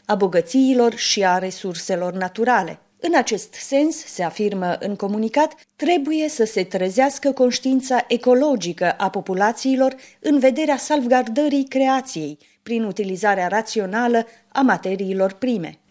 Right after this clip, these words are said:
Preocupările participanților la reuniunea privind continentul american s-au referit la fenomenul migrației din țările mai sărace spre cele mai bogate, cu diferite tipuri de consecințe. Printre acestea,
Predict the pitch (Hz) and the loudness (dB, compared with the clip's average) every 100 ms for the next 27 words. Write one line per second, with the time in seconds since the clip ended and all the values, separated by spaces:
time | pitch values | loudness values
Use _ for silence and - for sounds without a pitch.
0 | _ 339 320 294 294 349 330 208 - 196 | _ -4 -2 -2 -2 0 2 2 2 0
1 | - 226 233 247 277 269 247 220 214 - | 0 -2 0 2 2 2 0 2 2 2
2 | 240 285 262 247 247 285 269 175 175 190 | 2 4 4 2 4 4 2 0 -2 -2
3 | 240 247 - 185 202 220 247 240 165 135 | 0 0 -2 -4 -2 0 0 0 -2 -2
4 | 160 233 254 302 294 - _ - 294 302 | -4 -4 2 2 2 -6 _ 0 2 4
5 | 302 294 277 294 277 262 240 226 208 208 | 0 0 0 0 2 2 2 0 0 0
6 | 240 233 226 240 202 269 285 277 175 147 | 2 2 2 0 2 2 2 -2 -6 -6
7 | - 175 180 170 208 190 170 165 165 - | -6 -6 -6 0 0 0 -2 -4 -6 -4
8 | 202 226 226 185 - 180 165 - 185 180 | 0 0 0 -8 -8 -6 -4 -2 -2 -2
9 | 175 170 196 247 262 226 190 - - 302 | -4 -4 -2 2 2 0 -8 -14 -6 0
10 | 285 302 311 320 196 - 254 254 240 196 | 2 2 0 0 -2 0 -4 0 -2 0
11 | 208 202 202 196 262 262 294 220 156 - | -2 -2 -4 -2 -2 2 2 2 0 -4
12 | - _ - 226 226 190 175 147 285 294 | -8 _ -4 0 0 0 0 0 -4 -4
13 | - 208 | 0 -2